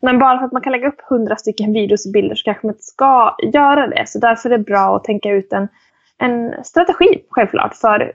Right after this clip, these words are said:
hur hela ens profil ska se ut och hur de här olika delarna av Instagram-kontot hänger ihop med varandra. Och i det här avsnittet kommer vi prata om hur du ska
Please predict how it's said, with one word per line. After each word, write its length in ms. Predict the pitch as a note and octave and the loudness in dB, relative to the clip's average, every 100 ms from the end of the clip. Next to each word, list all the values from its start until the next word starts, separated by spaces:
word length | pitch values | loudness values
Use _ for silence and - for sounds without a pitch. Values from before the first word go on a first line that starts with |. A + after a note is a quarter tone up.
| _ | _
hur 320 | - D4 D4 | -2 2 2
hela 420 | C#4 A#3 G3 G#3 | 2 2 2 0
ens 340 | F#3+ F#3+ - - | -2 -4 -10 -12
profil 340 | G#3 G#3 G#3 | -4 -2 -2
ska 340 | - - D4 C#4 | -2 2 2 2
se 140 | - | 0
ut 260 | A#3 A3+ - | 0 0 -6
och 180 | - G#3+ | -8 -2
hur 160 | A3 | -2
de 140 | G#3+ G#3 | 0 -2
här 100 | - | -4
olika 400 | B3+ A3 A3+ B3+ | 0 0 0 2
delarna 500 | C#4 - G3 F#3 - - | 2 4 2 0 0 2
av 240 | C#4+ A3 | 2 2
Instagram-kontot 760 | G3 G3+ G3 G3 - F#3 - - | -2 -6 -6 -10 -10 -12 -12 -8
hänger 220 | G3+ G3+ | -4 -2
ihop 200 | G3 - | -4 -4
med 120 | A3 | -2
varandra. 520 | C#4+ E4+ B3 - - - _ _ - - | 2 2 0 -2 -6 -6 _ _ -20 -4
Och 200 | C4+ - | -4 4
i 180 | F4 D4+ | 6 6
det 100 | - | 4
här 180 | G3 F#3+ | 0 2
avsnittet 460 | G3 G3 B3 A#3+ - | 0 -2 -4 -6 -6
kommer 260 | - A3+ G3+ | -6 -4 -4
vi 100 | G3 | -4
prata 300 | F#3 F#3 G3+ | -4 -4 -10
om 80 | - | -4
hur 160 | B3+ | -2
du 100 | G#3 | -2
ska 140 | G3+ | -4